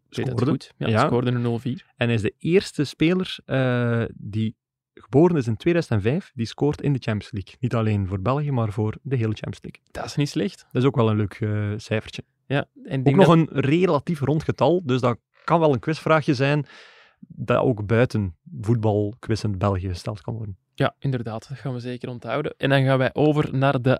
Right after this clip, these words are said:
Speaker 1: andere wedstrijd in groep B. Dat was, eh, Bayer Leverkusen, Atletico Madrid. Leverkusen won daar zowaar met twee nul. En wat wil
Speaker 2: Ja.
Speaker 1: dat zeggen, Guillaume?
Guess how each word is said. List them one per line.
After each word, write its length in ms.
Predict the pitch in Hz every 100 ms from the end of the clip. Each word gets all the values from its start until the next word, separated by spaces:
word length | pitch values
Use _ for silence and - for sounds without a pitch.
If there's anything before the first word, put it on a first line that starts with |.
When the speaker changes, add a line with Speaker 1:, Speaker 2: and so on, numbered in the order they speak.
| -
Speaker 1:
andere 460 | 170 202 175 160
wedstrijd 460 | 120 151 - 147 135
in 140 | 135
groep 200 | 120 120
B. 60 | 113 127 175 _
Dat 140 | 123
was, 160 | 120 120
eh, 120 | 120
Bayer 360 | 120 123 143 135
Leverkusen, 640 | 123 143 135 - 139 127
Atletico 480 | - 139 139 131 131
Madrid. 440 | 117 117 - - _ _ _ _ _ _ _ _
Leverkusen 560 | - 139 196 208 185 127
won 200 | 151 196
daar 100 | 185
zowaar 260 | 165 185
met 160 | 156 131
twee 240 | 156 156
nul. 280 | 131 160 - _ _
En 100 | 135
wat 100 | 127
wil 80 |
Speaker 2:
Ja. 60 | 117
Speaker 1:
dat 120 | 123
zeggen, 240 | 151 165 175
Guillaume? 300 | 233 277